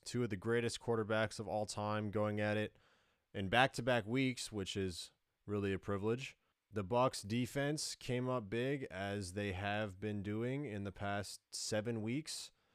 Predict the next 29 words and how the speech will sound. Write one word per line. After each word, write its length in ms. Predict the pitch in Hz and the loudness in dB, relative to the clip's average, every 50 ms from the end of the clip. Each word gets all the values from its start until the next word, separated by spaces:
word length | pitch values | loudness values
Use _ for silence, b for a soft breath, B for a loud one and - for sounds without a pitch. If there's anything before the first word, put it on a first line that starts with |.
| b b b b b b | b b b b b b
The 60 | - 90 | -12 -6
Bucs 280 | 87 107 113 117 - | -2 0 0 0 0
have 160 | - 107 90 | -2 -6 -2
really 240 | 104 117 117 120 120 | 0 0 0 0 0
found 340 | - - 123 113 117 120 117 | -2 0 -2 0 0 0 0
their 120 | 113 113 | 0 -2
stride 560 | 104 - - - 110 110 107 110 113 123 123 120 | -2 -4 -4 -2 0 0 2 2 2 0 0 -2
in 100 | 110 104 | -2 -2
the 80 | 98 | 0
latter 320 | 95 98 101 107 104 107 98 | 0 0 0 0 0 0 0
half 240 | 101 107 107 - | 0 0 -2 -2
of 80 | - 98 | -4 -6
the 60 | 95 | -6
season, 440 | - - - 104 107 104 107 123 120 | -6 -6 -4 -4 -4 -4 -4 -4 -4
and, 120 | 107 101 | -4 -4
and 260 | 95 92 90 87 87 - - | -2 -2 -2 -4 -4 -6 -6
it's 120 | 90 - | -6 -6
showing. 680 | - - - 120 117 117 110 98 92 95 104 120 120 104 - | -4 -4 -2 0 2 2 2 2 0 0 -2 -6 -8 -10 -8
I 120 | 90 87 | -8 -8
think 320 | - - 101 104 98 - | -6 -6 -6 -6 -6 -4
they're 340 | - 104 98 98 95 92 87 b b b b b b b | -4 -2 0 2 0 0 -2 b b b b b b b
seven 440 | - - - - 123 117 113 117 117 | -10 -8 -4 0 2 2 2 2 2
and 160 | 113 107 104 | 0 0 0
one 280 | 101 104 107 110 104 95 | 0 0 0 0 0 0
in 80 | 92 90 | -2 -2
the 80 | 90 | -4
past 380 | - - 92 90 92 90 - - | -4 -4 -2 -2 -2 -4 -6 -8
eight 220 | 95 92 90 82 80 | -6 -4 -4 -4 -4
weeks, 460 | 85 85 90 90 - - - - | -6 -6 -6 -6 -6 -8 -10 -10